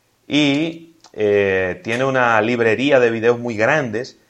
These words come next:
Cientos de millones de usuarios diarios usan estos gif. Eh, y bueno, ellos generan con-, generan, eh, beneficios a través de esto. Así que Facebook compró Giphy, Rafael.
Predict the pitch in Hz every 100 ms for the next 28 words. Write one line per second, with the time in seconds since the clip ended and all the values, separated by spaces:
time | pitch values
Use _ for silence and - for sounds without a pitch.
0 | _ _ - 127 147 196 175 135 127 127
1 | 107 135 156 127 107 - _ _ _ _
2 | 107 107 107 123 135 135 120 104 123 139
3 | 117 107 - - _ _ _ - 123 131
4 | 120 120 120 101 107 143 - - _ _
5 | _ _ - 95 92 92 87 87 82 82
6 | - 113 120 120 127 131 175 233 104 -
7 | 98 98 107 107 92 92 - - 104 104
8 | 113 113 117 113 104 120 139 131 131 _
9 | _ _ _ _ 98 98 110 113 - 123
10 | 113 104 98 98 98 95 95 85 82 90
11 | 117 127 - 160 156 170 160 127 151 170
12 | 220 240 220 190 185 196 -